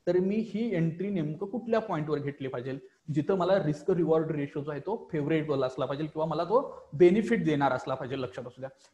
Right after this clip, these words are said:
त्यासाठी काय करायचं आहे मला? फिबोनाची retracement जे आहे, ते check करून बघायचं आहे की त्याच्या साहाय्यानं मी कसं trading करू शकतो. तर मी just तुम्हाला काय करतो, या ठिकाणी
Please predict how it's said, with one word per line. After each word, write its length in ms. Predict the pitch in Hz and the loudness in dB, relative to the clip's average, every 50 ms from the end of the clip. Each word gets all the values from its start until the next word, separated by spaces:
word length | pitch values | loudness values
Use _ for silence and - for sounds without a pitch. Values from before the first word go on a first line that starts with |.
| - | -4
त्यासाठी 320 | - 180 180 208 170 185 214 | -2 -2 0 0 -2 -2 2
काय 180 | 214 214 185 | 2 2 2
करायचं 280 | 175 185 165 165 165 175 | 2 2 0 0 0 0
आहे 80 | 165 | -2
मला? 100 | 165 185 233 - - | 0 0 -2 -2 -4
फिबोनाची 460 | 170 147 156 196 196 196 196 196 233 | -2 2 2 2 2 2 0 -2 -2
retracement 600 | 196 180 165 175 170 170 170 170 160 156 156 151 | -2 -2 -2 -2 -2 -4 -4 -4 -6 -6 -6 -6
जे 60 | 139 147 | -6 -6
आहे, 180 | 151 - 254 | -6 -6 -6
ते 0 | |
check 380 | 277 - - 202 180 175 - - | -8 -6 -4 -4 -4 -4 -4 -4
करून 220 | 160 143 143 143 | -4 -2 -2 -2
बघायचं 320 | 131 135 135 131 127 - 147 | -4 -2 -2 -4 -4 -4 -6
आहे 100 | 147 180 | -6 -6
की 60 | 226 | -6
त्याच्या 220 | 220 190 160 165 | -4 -4 -4 -2
साहाय्यानं 400 | 165 165 165 165 175 190 247 285 | -2 -2 -4 -4 -2 -4 -4 -6
मी 60 | 277 - - _ _ - | -6 -10 -16 _ _ -4
कसं 200 | - 233 226 269 | -2 0 0 2
trading 340 | 240 - 180 165 165 165 160 | 2 4 4 4 4 2 2
करू 200 | 143 147 139 143 | 0 -2 -4 -4
शकतो. 260 | - 135 - - 147 | -4 -6 -8 -8 -8
तर 160 | 147 - 226 | -4 -4 -2
मी 140 | 220 226 247 | -2 0 0
just 380 | 208 175 190 202 190 - 190 190 | 4 4 4 4 4 0 -2 -2
तुम्हाला 200 | 180 180 180 190 | 0 -2 -2 0
काय 200 | 175 170 156 165 | 0 0 0 0
करतो, 260 | 165 165 156 156 170 | 0 0 -2 -2 -2
या 120 | 151 147 | -2 -2
ठिकाणी 380 | 147 147 147 - 147 151 180 233 | -2 -4 -4 -6 -4 -4 -4 -4